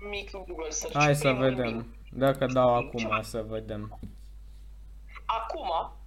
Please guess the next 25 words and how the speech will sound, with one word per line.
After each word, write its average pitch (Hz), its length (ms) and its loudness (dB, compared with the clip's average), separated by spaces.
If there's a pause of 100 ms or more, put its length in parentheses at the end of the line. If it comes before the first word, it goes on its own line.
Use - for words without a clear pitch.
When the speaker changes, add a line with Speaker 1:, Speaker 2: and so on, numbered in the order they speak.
(160)
Speaker 1:
suntem 262 440 -8
în 247 60 -4
anul 262 320 0
două 240 280 -2
mii 226 200 -6
douăzeci 208 400 -4
și - 180 0
unu. 131 100 -6 (420)
A 220 80 -2
Speaker 2:
Mhm. 233 80 -2
Speaker 1:
trecut 240 360 -4 (140)
un 294 360 -2
deceniu 160 640 -2 (160)
de 185 100 -4
la 202 220 0
primul 233 300 -2
meme. 160 280 -8 (540)
Care 285 500 0
credeți - 640 -2 (100)
voi 170 360 -6 (100)
că 180 80 -6 (120)
este 190 200 -8 (220)
meme-ul 214 540 -6 (140)
deceniului? 147 760 -2 (180)
Speaker 2:
Stai. 113 560 6